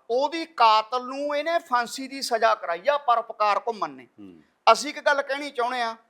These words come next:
Speaker 1: ਵੀ ਡੇਢ ਸਾਲ ਰਹਿ ਗਿਆ, ਤੁਸੀਂ ਪਰਉਪਕਾਰ ਘੁੰਮਣ ਨੂੰ ਡੇਢ ਸਾਲ ਦੇ ਦਿਓ।
Speaker 2: ਹੂੰ।
Speaker 1: ਜੇ ਪਰਉਪਕਾਰ ਘੁੰਮਣ ਤੁਹਾਡਾ ਕੰਮ ਨਹੀਂ ਕਰੂਗਾ,
Speaker 2: ਹੂੰ।
Speaker 1: ਤੁਹਾਡੇ ਨਾਲ ਧੋਖਾ ਕਰੂਗਾ,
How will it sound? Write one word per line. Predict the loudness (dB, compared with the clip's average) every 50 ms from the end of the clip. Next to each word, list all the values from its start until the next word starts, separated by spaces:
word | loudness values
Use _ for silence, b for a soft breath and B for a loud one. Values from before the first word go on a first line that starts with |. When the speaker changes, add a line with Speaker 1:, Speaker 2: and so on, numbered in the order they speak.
| _ _ _ _ _ -4
Speaker 1:
ਵੀ | -2 -2 -2
ਡੇਢ | -2 2 4 6 6 6 6 4
ਸਾਲ | 2 4 6 6 6 6 6
ਰਹਿ | 2 0 0 0 2
ਗਿਆ, | 2 2 2 2 2
ਤੁਸੀਂ | -2 -8 _ _ _ _ -14 -12 -10 -6 -6 -8 -2
ਪਰਉਪਕਾਰ | 4 6 6 6 6 2 -6 -4 2 4 4 4 4 2 -4
ਘੁੰਮਣ | -6 -6 -2 -4 -4 -4
ਨੂੰ | -4 -10 -6
ਡੇਢ | -2 0 0 0 0
ਸਾਲ | 0 0 2 2 2 0
ਦੇ | -4 -12 -14
ਦਿਓ। | -14 -16 -20 _ _ _
Speaker 2:
ਹੂੰ। | -20 -20 -18 -18 -10 -2
Speaker 1:
ਜੇ | 4 6 8 10 10 8 6
ਪਰਉਪਕਾਰ | 4 2 0 2 2 2 0 -6 -10 -12 _ 2 4 4 4 4 2
ਘੁੰਮਣ | -2 -4 -6 -6 -6 0 0 2 2 2 -2 -8 _ _ _ _ _ _ _ 2
ਤੁਹਾਡਾ | 4 6 6 6 6 4 4 4 4
ਕੰਮ | 2 0 -2 -2 -2 -6
ਨਹੀਂ | -10 -4 -2 0 0 0 4
ਕਰੂਗਾ, | 6 4 4 4 2 4 4 4 4 4 -2 _ _ -20
Speaker 2:
ਹੂੰ। | -20 -16
Speaker 1:
ਤੁਹਾਡੇ | -6 -2 0 0 2 2
ਨਾਲ | 0 0 -2
ਧੋਖਾ | -2 0 0 0 0 2 6 6 6
ਕਰੂਗਾ, | 6 4 -2 -4 -4 -4 0 0 0 0 0